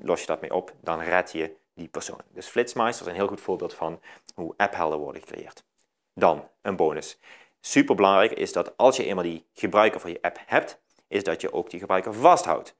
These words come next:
Dus, hè, je hebt app-helden gecreë-, gecreëerd, iemand voelt zich even een held, gaat doorvertellen, maar dan heeft iemand die app,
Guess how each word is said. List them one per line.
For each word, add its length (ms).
Dus, 160
hè, 80
je 140
hebt 220
app-helden 420
gecreë-, 540
gecreëerd, 600
iemand 200
voelt 180
zich 80
even 200
een 60
held, 160
gaat 160
doorvertellen, 480
maar 100
dan 180
heeft 220
iemand 200
die 100
app, 220